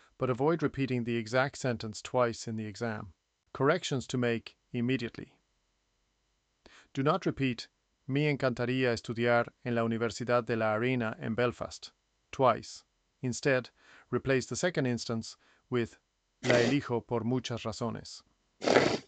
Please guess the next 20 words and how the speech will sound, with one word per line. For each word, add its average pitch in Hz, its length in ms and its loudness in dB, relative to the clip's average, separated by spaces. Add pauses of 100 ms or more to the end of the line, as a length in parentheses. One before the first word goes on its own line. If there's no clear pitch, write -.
(560)
"Quiero 156 220 2
estudiar 123 540 2
por 120 180 -2
muchas 131 400 0
razones" 113 680 -4 (340)
is 123 160 -4
slightly 123 540 0
odd. 113 340 0 (580)
Say, 120 520 0 (400)
"La 123 100 2
quiero 143 240 2
por 120 160 0
muchas 117 300 -2
razones." 107 640 -8 (400)
Or, 117 320 2 (500)
"Me 131 80 2
interesa 143 400 0
por 113 120 -4
varias 110 280 0
razones." 113 580 -6